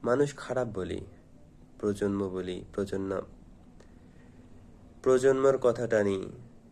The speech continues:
দেশের কথা টানি। আসলে যতটাও জানি ততটাই বলি, ঠিক আছে? ঢালাও অন্তত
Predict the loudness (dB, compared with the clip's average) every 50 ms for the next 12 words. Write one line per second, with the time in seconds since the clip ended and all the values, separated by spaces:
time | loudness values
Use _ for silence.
0 | -20 -12 -4 -2 -2 -2 0 -2 -4 -2 -2 -2 -2 -2 -4 -6 -8 -6 -6 -6
1 | -8 -12 -14 -18 -20 -20 -20 -20 -20 -14 -6 -4 -4 -2 -2 -2 -4 -2 -2 -2
2 | -2 -2 -2 -4 -4 -6 -8 -20 -20 -20 -20 -20 -20 -20 -20 -20 -20 -20 -20 -20
3 | -20 -20 -20 -20 -20 -20 -20 -20 -20 -20 -20 -20 -20 -20 -18 -16 -16 -12 -6 -4
4 | -4 -4 -2 -2 0 0 0 2 2 0 0 0 -2 -4 -6 -8 -8 -6 -4 -2
5 | -2 -2 -2 -2 -6 -8 -10 -10 -12 -12 -8 -8 -8 -8 -8 -10 -10 -10 -12 -18
6 | -20 -20 -20 -20 -20 -20 -20 -20 -20 -18 -14 -10 -6 -2 0 2 2 2 0 -2
7 | -4 -6 -8 -8 -6 -4 -4 -4 -4 -6